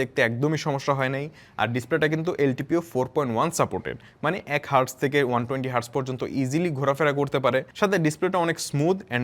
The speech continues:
রেসপন্সিভ। স্টেরিও স্পিকারটাও লাউড, অপটিক্যাল ফিঙ্গারপ্রিন্ট সেন্সরটাও ফাস্ট আছে।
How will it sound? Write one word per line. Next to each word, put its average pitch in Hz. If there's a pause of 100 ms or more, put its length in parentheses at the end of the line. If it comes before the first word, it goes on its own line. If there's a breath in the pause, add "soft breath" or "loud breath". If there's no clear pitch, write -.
রেসপন্সিভ। 101 (180)
স্টেরিও 127
স্পিকারটাও 135 (100)
লাউড, 135 (320 loud breath)
অপটিক্যাল 208 (100)
ফিঙ্গারপ্রিন্ট 175
সেন্সরটাও 160 (100)
ফাস্ট 120 (100)
আছে। -